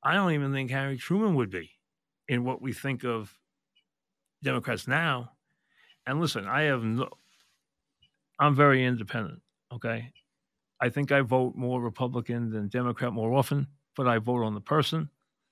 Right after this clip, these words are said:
and I take each issue separately. So I don't have any steadfast rules where I have a doctrine where I'm always on that side of the fence. I go back and forth based on what I think is the right call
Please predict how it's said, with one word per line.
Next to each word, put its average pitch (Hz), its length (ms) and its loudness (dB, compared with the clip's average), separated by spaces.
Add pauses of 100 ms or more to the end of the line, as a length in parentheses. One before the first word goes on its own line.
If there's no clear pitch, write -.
(320)
and 135 80 0
I 127 80 4
take 131 260 0
each 123 200 -2
issue 117 240 -2
separately. - 580 -6
So 127 240 -2
I 117 100 2
don't 120 260 0
have 123 280 0
any 120 220 -4
steadfast 120 720 -2
rules 131 260 -4
where 117 100 -4
I 110 60 -2
have 110 120 -4
a 107 60 -4
doctrine 117 540 -2
where 107 260 -2
I'm 110 220 -6
always 120 420 0
on 104 220 -2
that 113 200 2
side 107 360 -2
of 101 80 -6
the 101 80 -10
fence. 110 380 -10 (480)
I 139 240 10
go 127 200 4
back 117 220 6
and 107 100 0
forth - 260 -6 (480)
based 127 300 2
on 117 280 0
what 117 180 6
I 113 160 6
think 113 300 -2
is 113 260 -4
the 110 160 -2
right 110 260 0
call 143 320 0